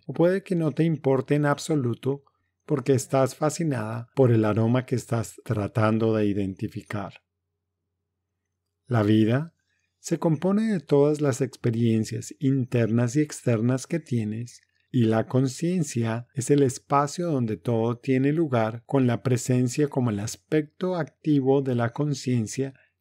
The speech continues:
que te permite experimentarlo todo. La confusión es el resultado de identificarte erróneamente con tus experiencias cambiantes y olvidar que la conciencia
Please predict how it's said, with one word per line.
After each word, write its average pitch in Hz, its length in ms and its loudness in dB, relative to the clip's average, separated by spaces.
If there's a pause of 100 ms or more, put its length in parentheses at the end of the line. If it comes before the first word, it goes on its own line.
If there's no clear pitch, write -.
que 185 120 -4
te 170 160 -2
permite 120 760 0 (300)
experimentarlo 107 1120 0
todo. 101 500 -6 (1120)
La 127 180 0
confusión 131 800 -2
es 175 160 -4
el 175 280 -4
resultado 139 920 2
de 147 140 2
identificarte 117 1120 0
erróneamente 117 840 2
con 123 240 0
tus 117 220 -4
experiencias 110 760 -2
cambiantes 131 840 -2 (480)
y 185 160 0
olvidar 143 680 4
que 151 120 0
la 147 140 2
conciencia 139 1080 -2